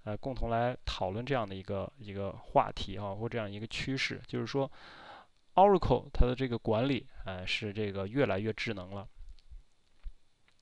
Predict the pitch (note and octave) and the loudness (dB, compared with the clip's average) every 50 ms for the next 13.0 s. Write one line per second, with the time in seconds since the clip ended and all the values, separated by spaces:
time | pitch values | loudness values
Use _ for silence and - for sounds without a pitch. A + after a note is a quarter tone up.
0 | - - - - - - - - - - - - C3+ C3 B2+ B2+ B2+ B2+ C3 C3 | -20 -20 -18 -18 -18 -20 -20 -20 -20 -20 -10 -4 -2 0 0 2 0 0 2 4
1 | - - - - - - - - - - - - - _ _ _ _ _ _ _ | 4 4 4 2 -2 -8 -12 -14 -18 -20 -20 -20 -20 _ _ _ _ _ _ _
2 | _ _ _ _ _ - - - - - _ _ _ _ - C3+ B2+ A#2 B2 C3 | _ _ _ _ _ -20 -20 -20 -20 -20 _ _ _ _ -4 -2 0 2 2 2
3 | C#3 F3 F3+ F3 E3+ F3 E3+ - - - - - F#3+ D#3+ B2+ B2+ D3 D#3+ C#3+ A#2+ | 4 4 4 4 4 10 12 12 12 12 8 2 2 2 2 2 2 0 0 2
4 | A#2 A2+ A2 A2 A2 A#2 B2+ - - - - D3 F3+ F#3+ - - - - F3 - | 2 0 0 0 -2 -4 -6 -10 -14 -4 0 0 2 4 4 4 4 2 0 0
5 | - - A#2 - - G3+ F3 - - D3 C3+ A#2 G#2 G2+ G#2+ A2+ - C3 A#2 G#2+ | -2 -4 0 4 6 6 6 6 2 0 0 0 -2 -4 -6 -2 2 2 2 4
6 | G2+ G2 G2 - G#2+ A2 A2 B2+ B2+ B2+ G#2+ A2 - - - D3+ D3+ D3+ C3+ - | 2 0 -2 -4 -4 -4 -4 -4 -6 -6 -6 -8 -6 -4 -6 -4 -2 -2 0 0
7 | - D#3+ E3+ - - - - - - - - A#2 G#2+ - - A2+ G#2+ - - - | 2 0 0 0 -4 -6 -2 -2 -2 0 0 -2 -2 -2 -4 -6 -4 -4 -6 -8
8 | G#2 G2+ G2 F#2+ - - A2+ G#2+ G#2+ A2+ A#2 A#2+ B2 B2 A#2 - A2+ A2 - G2+ | -8 -10 -12 -12 -12 -12 -12 -10 -10 -10 -10 -10 -8 -8 -8 -8 -10 -10 -10 -10
9 | A2+ B2+ - - - - - - - - - A2 A2 G#2+ G#2 G2+ B2+ C#3 - - | -12 -12 -14 -16 -18 -18 -18 -16 -10 -10 -8 -6 -4 -6 -6 -8 -10 -12 -14 -10
10 | A#2 A2+ A2+ - - A#2+ - - - - - - _ - - A#2+ B2 C#3 C#3 D3 | -10 -8 -8 -8 -10 -12 -14 -18 -18 -20 -20 -20 _ -14 -4 -2 0 2 2 2
11 | C3+ B2+ - - - D3+ C3+ A2 A2+ G#2+ G#2 G2+ G#2 A2 A2+ A2+ - - A2 G#2 | 2 2 0 -2 -2 -2 -2 -2 -2 -4 -4 -4 -4 -2 0 0 0 0 0 -2
12 | G2+ G2+ G2 - - - B2 A#2+ A2 G#2 A2 A2 - C3 A#2 A2 G#2+ G#2 G2+ G2 | -2 -4 -6 -6 -6 -6 -6 -6 -6 -8 -6 -4 -4 -4 -4 -2 -2 -2 -2 -4